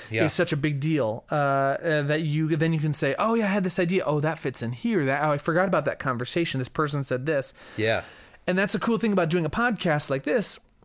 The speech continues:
Speaker 2: especially when you're inviting friends and it's not necessarily a celebrity style podcast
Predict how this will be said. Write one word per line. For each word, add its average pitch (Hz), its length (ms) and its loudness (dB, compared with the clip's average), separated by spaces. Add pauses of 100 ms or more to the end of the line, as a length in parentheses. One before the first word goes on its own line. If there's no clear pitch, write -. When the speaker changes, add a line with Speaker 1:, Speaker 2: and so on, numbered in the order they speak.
(220)
Speaker 2:
especially 202 400 0
when 175 120 2
you're 170 100 2
inviting 143 440 0
friends 165 640 -2 (120)
and 147 280 0
it's 160 220 -2
not 151 180 0
necessarily 147 580 0
a 139 120 -4
celebrity 147 800 0
style 117 320 0
podcast 131 480 -4